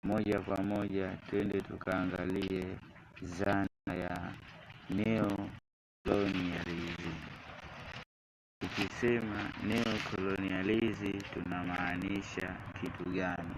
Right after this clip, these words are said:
Kwanza kabisa, neo-, zana ya neocolonialism, koloni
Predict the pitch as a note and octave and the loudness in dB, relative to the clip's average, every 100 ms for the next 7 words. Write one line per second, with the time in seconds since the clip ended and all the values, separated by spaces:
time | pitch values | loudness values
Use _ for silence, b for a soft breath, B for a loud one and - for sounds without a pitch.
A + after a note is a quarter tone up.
0 | - - - - - A#2+ A#2+ A#2+ G#2+ G2+ | -10 -12 -12 -10 0 8 8 8 6 4
1 | G2+ G2+ G#2 A2 G#2 - G2 G2+ - - | 6 6 6 2 2 0 0 -2 -4 -6
2 | - - - A2 A#2 A2+ G2+ - - - | -8 -4 2 4 6 4 0 -8 -8 -8
3 | - - - - - F#2 A2+ A2+ A2 G#2+ | -8 -8 -8 -6 -6 2 8 8 8 4
4 | G#2 G2 G2 F#2+ G2 G#2+ G#2+ G#2 - G2 | 2 2 2 2 2 2 0 -2 -2 -2
5 | - _ _ _ - G#2+ G#2 G2 F#2 - | -4 _ _ _ -2 0 0 0 -2 -2
6 | - F#2+ G2+ A2 G#2+ | -2 2 4 4 4